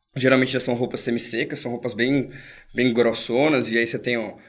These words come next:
nos pulsos e nas pernas ela é selada pra não haver uma troca, a água não sair dali de jeito algum, então você conseguir se isolar o mais possível.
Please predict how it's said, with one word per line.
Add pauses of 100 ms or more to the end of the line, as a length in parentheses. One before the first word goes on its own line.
(340)
nos
pulsos
e
nas
pernas
ela
é
selada
pra
não
haver
uma
troca,
a
água
não
sair
dali
de
jeito
algum,
então
você
conseguir
se
isolar
o
mais
possível.